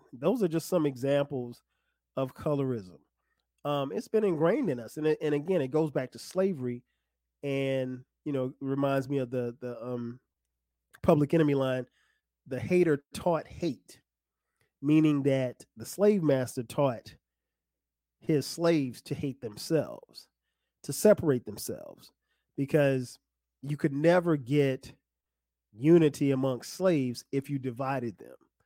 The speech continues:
And probably the easiest way was, the easiest way to divide them was to create a second class and make ones feel better than the other about themselves,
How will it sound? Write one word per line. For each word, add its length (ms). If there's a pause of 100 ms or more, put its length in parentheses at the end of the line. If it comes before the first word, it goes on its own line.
(380)
And 320
probably 480
the 180
easiest 380
way 180 (140)
was, 360
the 100 (120)
easiest 460
way 100
to 140
divide 500
them 180
was 260
to 300 (540)
create 380
a 60
second 340
class 520 (460)
and 160
make 380 (400)
ones 640 (880)
feel 180
better 320
than 220
the 140
other 240
about 320
themselves, 640